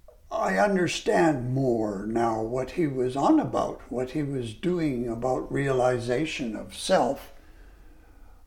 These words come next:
by having able to meditate and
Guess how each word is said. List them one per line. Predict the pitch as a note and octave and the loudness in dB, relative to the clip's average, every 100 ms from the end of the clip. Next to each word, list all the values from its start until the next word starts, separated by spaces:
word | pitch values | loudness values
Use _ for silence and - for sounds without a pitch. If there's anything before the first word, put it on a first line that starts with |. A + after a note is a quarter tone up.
| - | -4
by | D#3 C3+ | 0 0
having | C3 E3 D#3+ D3+ D3 D#3 - - - - - - - - - - - - - | 4 2 4 2 2 0 -6 -18 -20 -20 -20 -20 -20 -20 -20 -20 -20 -20 -2
able | C#3+ E3 D#3 C#3+ B2 | 0 2 2 0 0
to | - D3 B2+ A#2+ A#2 - - - - - - - - - - - - - - - - - - | -4 0 0 -2 -8 -14 -20 -20 -20 -20 -20 -20 -20 -20 -20 -20 -20 -20 -20 -20 -20 -14 0
meditate | D3 D#3 D#3+ C3+ C#3+ C#3+ C#3+ - | 4 6 6 4 4 4 2 -2
and | A#2+ C3+ A#2+ A#2 | 0 2 2 -2